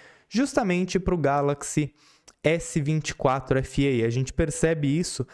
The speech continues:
até pelo número de série dele, que também acabou vazando, e que também indica já o chipset dele, ele deve vir com o Exynos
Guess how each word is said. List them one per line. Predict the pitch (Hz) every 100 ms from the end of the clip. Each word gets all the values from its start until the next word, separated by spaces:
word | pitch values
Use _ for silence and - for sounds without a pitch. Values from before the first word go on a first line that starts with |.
| - - -
até | - 131 151
pelo | 151 170 165
número | 151 151 147
de | 139
série | - 151 185 190
dele, | 135 156
que | 160
também | - 123 127
acabou | 127 123 120
vazando, | 147 170 143 151 160 -
e | 160
que | - 185
também | 196 156 165 185
indica | 185 147 170 -
já | 147 156
o | 165
chipset | - 185 - 160 156 160
dele, | 143 143
ele | 151
deve | 143 139 143
vir | 139 127 139
com | - 139 151
o | 131
Exynos | 131 135 - 139 135